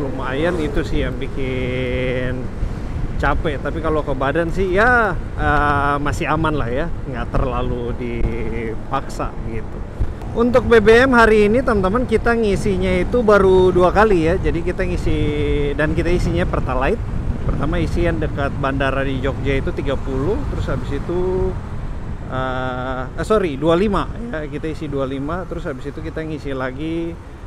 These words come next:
eh, terakhir ini tiga puluh, jadi baru lima puluh lima ribu.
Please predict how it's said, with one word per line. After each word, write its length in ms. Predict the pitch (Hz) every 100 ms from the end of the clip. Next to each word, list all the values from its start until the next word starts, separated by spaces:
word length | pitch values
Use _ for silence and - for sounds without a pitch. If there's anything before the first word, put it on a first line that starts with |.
| -
eh, 340 | 131 127 131 131
terakhir 400 | - 151 147 147
ini 240 | 147 165 180
tiga 320 | 165 139 135
puluh, 240 | 165 156
jadi 160 | 135 151
baru 240 | 151 139
lima 240 | 135 131 127
puluh 160 | 135
lima 160 | 135 127
ribu. 480 | 123 135 139 214